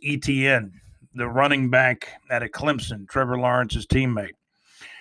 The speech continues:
And I'm even gonna add Tim Tebow to the mix as the playmakers because, you know, Ti-, if Tim's in there at tight end,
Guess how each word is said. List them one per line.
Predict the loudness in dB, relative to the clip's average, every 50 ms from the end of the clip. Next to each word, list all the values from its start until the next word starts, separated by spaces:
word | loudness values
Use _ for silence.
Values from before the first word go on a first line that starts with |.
| -20 -20 -20 -20 -20 -20 -20 _ _ _ _ _ _ _ _ _ _ _ _ _ -2
And | 0 0 2
I'm | 2 2 2 2
even | 2 2 2 2 2 2
gonna | 2 4 4 2
add | 2 2 2 0 0 0
Tim | -2 0 2 2 2 2
Tebow | 2 2 2 2 2 4 4 4 4 2
to | 0 -4
the | -4 -4 -2
mix | -2 -2 -4 -4 -4 -6
as | -6 -6 -6
the | -6
playmakers | -4 -2 2 2 2 2 4 2 2 2 2 0 0 0 -2 -2
because, | -2 0 0 2 0 0 0 0
you | 2 2
know, | 4 2 2
Ti-, | 4 4 4 4 4
if | 0 -2 2
Tim's | 4 6 6 6 6 4
in | 4 4 4
there | 4 4 2
at | 2 4
tight | 4 4 4 6 6 6
end, | 6 6 6 4 2 0